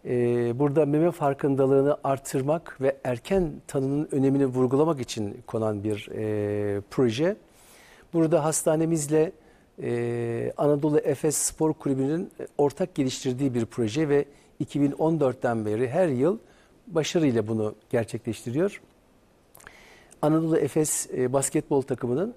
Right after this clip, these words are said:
Euroleague maçlarından bir tanesini, e, bir ünlünün, bir ünlümüzün, e, top atışıyla, hava-,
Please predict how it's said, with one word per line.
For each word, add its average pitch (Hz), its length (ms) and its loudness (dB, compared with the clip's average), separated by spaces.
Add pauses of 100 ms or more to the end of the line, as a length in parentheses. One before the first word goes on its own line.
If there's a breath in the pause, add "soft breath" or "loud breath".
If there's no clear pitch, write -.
Euroleague 170 600 2 (120)
maçlarından 131 640 0
bir 202 60 -2
tanesini, 135 680 -2 (760 loud breath)
e, 123 1040 0 (340)
bir 175 460 -2 (200)
ünlünün, 156 540 4 (320)
bir 147 80 2
ünlümüzün, 143 640 2 (540 soft breath)
e, 123 800 0 (1600)
top - 260 -2
atışıyla, 147 500 0
hava-, 151 300 2